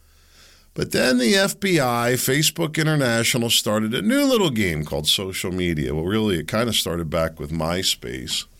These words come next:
The whole digital, remember when it was A O L chat rooms?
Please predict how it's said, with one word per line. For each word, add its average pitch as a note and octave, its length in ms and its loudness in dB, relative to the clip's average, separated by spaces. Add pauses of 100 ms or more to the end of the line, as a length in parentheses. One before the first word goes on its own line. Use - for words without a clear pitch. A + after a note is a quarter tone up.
(200)
The - 100 -4
whole A#2 160 2
digital, A2 460 -2
remember C3+ 340 2
when C#3 100 0
it F2 60 -2
was F2+ 260 0
A A2 220 -2
O G#2+ 180 -4
L G2 220 -6
chat - 500 -4
rooms? G2 520 -4